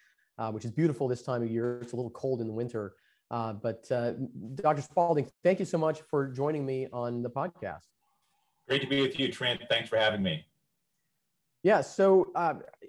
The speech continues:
Speaker 1: I know that so much of your work has focused around civics, and I think many Americans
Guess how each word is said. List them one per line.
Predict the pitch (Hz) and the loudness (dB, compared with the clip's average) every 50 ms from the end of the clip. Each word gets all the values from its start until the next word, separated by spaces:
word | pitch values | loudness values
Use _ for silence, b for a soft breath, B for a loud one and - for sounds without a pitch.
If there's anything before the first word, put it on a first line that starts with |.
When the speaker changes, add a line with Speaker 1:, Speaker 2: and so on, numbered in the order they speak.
| _ _ - - - | _ _ -20 -12 -4
Speaker 1:
I | 175 175 | 0 2
know | 185 202 214 233 262 277 247 | 4 4 4 4 4 2 0
that | 196 196 190 175 165 - - - - _ _ _ _ _ _ _ _ _ _ _ _ _ - | 0 0 0 0 -2 -4 -8 -18 -18 _ _ _ _ _ _ _ _ _ _ _ _ _ -20
so | - - - 233 | -14 -6 -2 -2
much | 247 302 294 - - | 0 0 0 -2 -2
of | 196 170 | -2 0
your | 170 180 180 | 2 2 2
work | 170 160 151 156 156 147 139 - - _ - | 2 2 2 0 0 0 -2 -4 -8 _ -10
has | 123 135 131 - - _ - | -8 -8 -8 -10 -6 _ 4
focused | 165 160 160 160 160 131 - - | 4 4 4 2 -2 -4 -4 -4
around | 139 123 123 127 123 120 117 117 117 113 113 113 - _ _ _ _ _ | -4 -2 -2 -2 -2 -2 -2 -2 -4 -4 -4 -6 -8 _ _ _ _ _
civics, | - - - - 143 123 101 107 101 - - | -20 -10 -4 0 0 0 0 -2 -6 -6 -4
and | 135 131 | -4 -2
I | 131 127 | -4 -4
think | 120 - 175 170 156 - | -2 0 0 0 0 -2
many | - 147 139 143 160 180 190 185 165 | -4 -2 0 2 2 2 4 4 2
Americans | 147 139 135 131 127 127 123 127 - 123 123 120 120 117 113 113 | 2 2 2 2 0 0 -2 -4 -4 -4 -2 -2 -2 -2 -4 -6